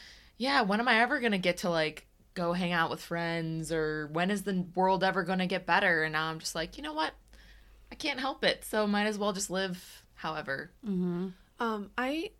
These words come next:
Speaker 3: I sort of described it when I was telling my mom about the healing. I s-, described it as feeling like, like a drain that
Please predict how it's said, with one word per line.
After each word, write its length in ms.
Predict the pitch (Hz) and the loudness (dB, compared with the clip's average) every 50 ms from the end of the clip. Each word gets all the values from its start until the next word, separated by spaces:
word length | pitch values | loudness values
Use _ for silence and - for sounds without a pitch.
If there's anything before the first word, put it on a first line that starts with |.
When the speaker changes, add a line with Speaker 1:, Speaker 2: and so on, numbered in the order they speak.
| - - | 0 0
Speaker 3:
I 80 | 247 262 | 2 2
sort 220 | 262 - 294 302 | 2 0 0 0
of 100 | 339 320 | -2 -2
described 520 | 311 285 - - - 208 214 214 196 185 | -4 -4 -6 -4 -2 -2 -2 -2 0 0
it 240 | 190 185 180 - - _ _ _ _ - - - - _ _ _ _ - - | 0 0 0 -2 -6 _ _ _ _ -20 -20 -20 -20 _ _ _ _ -12 -6
when 140 | 202 220 214 | -4 -2 0
I 80 | 208 | 0
was 160 | 196 190 190 | -2 -2 -4
telling 160 | - 196 185 180 | -4 -6 -6 -6
my 140 | 165 160 | -6 -6
mom 160 | 160 151 160 165 | -6 -8 -8 -8
about 240 | 165 - - - - | -6 -6 -8 -8 -8
the 120 | - 208 185 | -8 -8 -6
healing. 400 | 185 175 156 151 160 165 - - | -6 -6 -8 -8 -8 -10 -8 -8
I 60 | 190 | -8
s-, 100 | 196 - - | -8 -8 -6
described 400 | - 214 - - 254 254 269 262 | -6 -4 -4 -2 -2 0 0 0
it 100 | 294 277 | 0 0
as 180 | 262 240 233 - | -2 -2 -2 -4
feeling 380 | - - 202 202 202 202 196 196 | -6 -2 -2 0 0 0 -2 -4
like, 480 | 175 - 170 170 165 160 135 - - _ - - - - - - - - _ _ _ _ _ _ _ _ - | -4 -6 -8 -8 -8 -8 -10 -12 -16 _ -20 -20 -20 -20 -20 -20 -20 -20 _ _ _ _ _ _ _ _ 0
like 160 | 233 226 233 | 2 2 2
a 60 | 220 | 2
drain 720 | 190 180 - 202 202 208 208 214 233 254 277 285 302 302 - - | 0 0 -4 -2 0 2 2 2 2 4 4 4 4 2 0 -2
that 480 | 208 208 214 202 190 190 185 180 - | -4 0 4 4 6 6 4 2 0